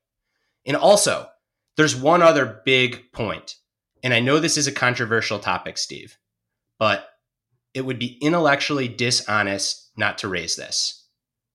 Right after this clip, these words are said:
Dogs don't get covid. They don't. Dogs don't get covid. And if you wonder why, I mean,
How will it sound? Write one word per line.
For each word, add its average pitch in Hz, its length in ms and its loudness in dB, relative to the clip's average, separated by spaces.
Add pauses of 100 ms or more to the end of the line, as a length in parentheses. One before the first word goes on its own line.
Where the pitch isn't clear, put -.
(320)
Dogs 117 300 0
don't 107 200 -2
get 95 180 -4
covid. 71 320 -12 (960)
They 151 100 -2
don't. 220 300 4 (300)
Dogs 127 320 2
don't 117 240 -2
get - 180 -4
covid. 85 300 -8 (920)
And 127 140 0
if 123 80 -6
you 165 100 2
wonder 196 260 4
why, 208 440 2 (100)
I 151 60 0
mean, 156 400 2